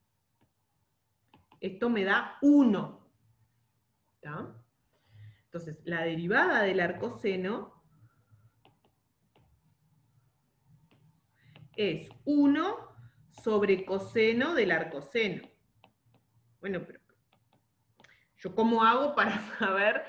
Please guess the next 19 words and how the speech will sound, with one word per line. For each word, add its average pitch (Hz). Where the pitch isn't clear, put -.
qué 220
es 240
coseno 208
del 165
arcoseno? 156
¿Tá? 160
Porque 156
yo 190
sé 202
que 262
el 208
arcoseno 175
es 269
inversa 180
del 151
seno, 190
no 165
del 160
coseno. 147